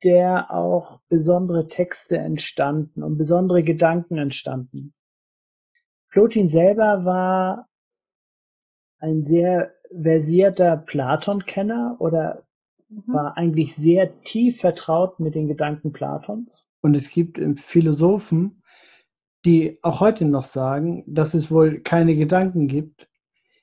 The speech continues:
Speaker 1: die Platon nicht schon gedacht hat. Er hat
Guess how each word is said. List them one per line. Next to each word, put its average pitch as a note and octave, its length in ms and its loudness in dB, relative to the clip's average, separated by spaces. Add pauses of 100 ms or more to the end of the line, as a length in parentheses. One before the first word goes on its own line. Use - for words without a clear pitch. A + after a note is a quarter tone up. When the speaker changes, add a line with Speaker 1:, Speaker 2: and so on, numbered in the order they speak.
(140)
Speaker 1:
die D3 340 2
Platon F#3 840 -2
nicht E3 380 4
schon F3+ 140 0
gedacht F3+ 540 0
hat. - 380 -10 (1200)
Er C#3+ 140 -2
hat D#3+ 300 -4